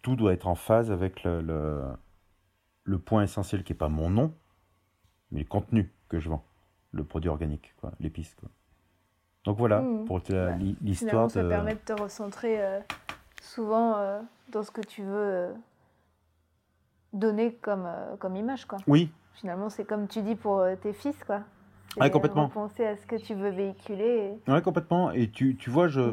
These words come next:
Speaker 2: mm.
Speaker 1: euh, euh, le... Je sais pas, dans, tu vois, j'ai pas créé une entreprise pour faire un produit, euh, financier. C'est-à-dire que, alors évidemment, je veux gagner de l'argent avec, c'est,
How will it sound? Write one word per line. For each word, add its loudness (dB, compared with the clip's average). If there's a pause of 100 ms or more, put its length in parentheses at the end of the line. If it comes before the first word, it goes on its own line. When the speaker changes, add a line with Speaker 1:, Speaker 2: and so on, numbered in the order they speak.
(120)
Speaker 2:
mm. -8 (720)
Speaker 1:
euh, 0 (640)
euh, -4
le... -2 (1700)
Je -2
sais 0
pas, 4
dans, 2 (120)
tu -10
vois, 6
j'ai 2
pas 6
créé 2
une 2
entreprise -2
pour -2
faire -2
un 2
produit, 2 (840)
euh, -2
financier. -2 (120)
C'est-à-dire -2
que, 0 (160)
alors -2
évidemment, 2
je -8
veux 2
gagner 0
de -4
l'argent -2
avec, -4
c'est, -10